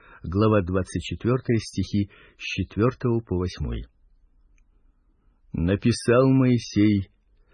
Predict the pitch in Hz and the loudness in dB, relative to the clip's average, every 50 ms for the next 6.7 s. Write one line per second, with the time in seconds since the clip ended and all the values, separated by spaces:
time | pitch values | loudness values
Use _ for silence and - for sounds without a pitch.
0 | _ _ _ _ - - - - 101 120 131 - - - 123 120 113 117 120 117 | _ _ _ _ -18 -16 -2 4 6 6 6 4 4 4 4 6 6 6 4 4
1 | 110 104 - - - - 98 104 95 95 92 92 90 - _ _ _ _ _ _ | 2 0 -2 -2 -2 0 0 2 2 2 0 0 -2 -4 _ _ _ _ _ _
2 | _ _ _ _ _ _ _ _ _ _ _ - _ - 69 69 67 76 107 123 | _ _ _ _ _ _ _ _ _ _ _ -18 _ -8 -8 -4 -2 2 4 4
3 | 139 135 - - 117 117 131 123 117 131 127 104 120 120 113 113 127 131 - - | 4 4 4 4 6 8 8 8 6 4 4 4 6 6 6 6 4 2 2 -2
4 | 120 117 - _ _ _ _ _ _ _ _ _ _ - 120 120 - - 113 120 | -4 -4 -6 _ _ _ _ _ _ _ _ _ _ 2 2 2 4 4 2 4
5 | 113 - 117 - - 123 139 139 135 - - - - 113 107 131 143 131 - - | 2 2 0 2 4 4 4 4 2 -2 -8 -6 -2 2 4 4 4 2 2 4
6 | - 120 123 123 120 117 123 131 139 117 101 85 65 - | 6 8 10 10 10 10 10 8 8 6 4 -2 -4 -6